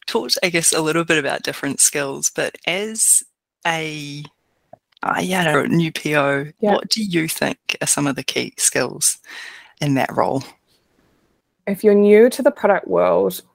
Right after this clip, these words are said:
Speaker 2: I think you should never hold back on what some people call the stupid questions or the dumb questions. I think that's kind of belittling. I would prefer to frame it as a clarifying question. Never hold back on the clarifying questions. And there's that,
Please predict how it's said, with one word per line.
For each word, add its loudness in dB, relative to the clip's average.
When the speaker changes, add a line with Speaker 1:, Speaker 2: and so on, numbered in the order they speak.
Speaker 2:
I 0
think -4
you 6
should 4
never 4
hold 4
back 2
on -4
what 0
some 2
people 4
call 6
the 6
stupid 4
questions 2
or 8
the 4
dumb 4
questions. 0
I -6
think -10
that's -4
kind 2
of 2
belittling. 4
I 2
would 4
prefer 2
to -6
frame -4
it -8
as -8
a -2
clarifying 2
question. 0
Never 6
hold 4
back 0
on -6
the -6
clarifying -2
questions. -4
And 0
there's 0
that, 2